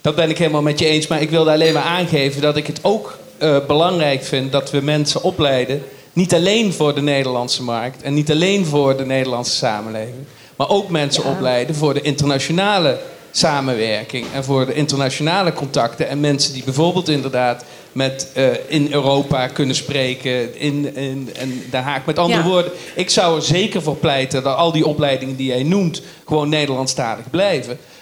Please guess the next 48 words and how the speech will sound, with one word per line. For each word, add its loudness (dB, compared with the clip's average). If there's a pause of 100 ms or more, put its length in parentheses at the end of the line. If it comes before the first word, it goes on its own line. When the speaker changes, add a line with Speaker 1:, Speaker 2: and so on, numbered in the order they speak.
Speaker 1:
Maar -4
ik -4
zou 2
er -10
ook 0
voor -4
willen -4
pleiten -4
dat -4
we -4
die, -8 (140)
dat 0
we -2
die 0
studenten -4
veel 0
beter -2
Speaker 2:
Ja. -2
Speaker 1:
ne-, -2
Engels -2
leren -4 (160)
dan -4
dat -4
ze -2
nu -2 (180)
krijgen -2
in -2
een -2
opleiding. -2
En -6
dat -2
Speaker 2:
Ja. -10
Speaker 1:
bijvoorbeeld -2 (320)
te -4
denken -2
aan -4 (160)
bepaalde -4
vakken -4
wel 2
in -4
het -6
Engels -6
of -8
bepaalde -2
tracks. -6
Of -10
inderdaad -2
investeren -4